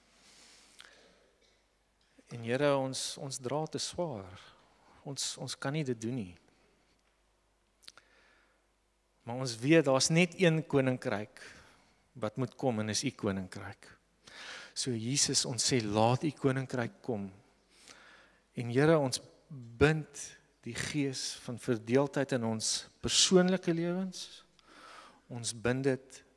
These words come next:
in ons gemeenskap. Ons bind dit in ons provinsie. Ons bind dit in ons land.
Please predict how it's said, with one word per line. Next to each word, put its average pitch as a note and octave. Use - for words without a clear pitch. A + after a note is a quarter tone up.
in A2
ons G2+
gemeenskap. C3+
Ons G2
bind A2+
dit A2
in -
ons E2+
provinsie. F#3+
Ons G#2+
bind G#2
dit A2
in A2+
ons G2+
land. D2+